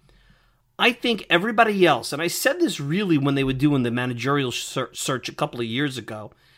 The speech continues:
you could put a blanket over the rest of these guys, pull one out, and they're all pretty much the same. I've always said the one that has the most player development experience would be my choice. That's what Billy Epler, who comes from the Yankee organization, really worked his way up.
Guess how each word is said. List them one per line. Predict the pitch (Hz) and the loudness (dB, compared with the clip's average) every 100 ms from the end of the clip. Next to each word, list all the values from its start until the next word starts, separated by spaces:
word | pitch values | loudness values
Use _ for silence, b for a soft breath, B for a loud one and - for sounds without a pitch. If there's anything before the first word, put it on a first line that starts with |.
| b - | b -8
you | |
could | - | -2
put | 427 | 0
a | 180 | 2
blanket | 160 165 180 151 | 4 4 4 2
over | 120 113 | -2 -2
the | 107 | -4
rest | 107 123 - | -4 -4 -6
of | |
these | 113 101 | -10 -10
guys, | 113 110 110 | -8 -8 -10
pull | - - 403 294 | -12 -6 0 2
one | 151 | 2
out, | 127 127 127 _ _ _ _ _ _ - | 0 -2 -4 _ _ _ _ _ _ -6
and | 190 190 190 190 180 _ _ _ _ _ | -2 0 0 -2 -6 _ _ _ _ _
they're | 214 254 | -4 0
all | 311 | 2
pretty | 311 233 | 4 4
much | 214 180 - | 4 2 0
the | 147 | -4
same. | - 170 170 160 - - | 0 2 2 0 -6 -4
I've | 202 226 | -2 0
always | 214 196 170 | -2 -2 -4
said | - 170 | 0 0
the | 147 | 0
one | 127 147 170 | -2 0 0
that | 151 | 0
has | 139 139 | -2 -2
the | 135 | -2
most | 127 143 - - b b b b _ _ _ - | 0 0 -2 -8 b b b b _ _ _ -12
player | - 156 156 | 0 2 2
development | 147 131 139 143 139 | 2 0 -2 -2 -8
experience | 131 - 139 139 131 131 - | -6 -2 0 2 0 -2 -4
would | 123 | -4
be | 131 135 | -2 -2
my | 120 123 135 | 0 -2 -2
choice. | 135 151 143 - B | -2 -2 -2 -6 B
That's | - 202 - | 2 2 2
what | 202 175 147 | 0 0 2
Billy | 185 175 156 | 4 6 6
Epler, | 156 - 160 151 156 _ - | 4 2 0 2 0 _ -12
who | 135 | -6
comes | - 180 175 | 2 2 2
from | 175 | 2
the | 151 | 2
Yankee | 151 156 160 | 2 0 0
organization, | 151 147 143 135 143 - 139 131 | 0 0 -2 -2 -2 -4 -6 -2
really | 139 175 160 | 4 4 4
worked | 139 143 | 2 0
his | 139 135 | -6 -4
way | 143 143 | -2 2
up. | 143 143 | 0 0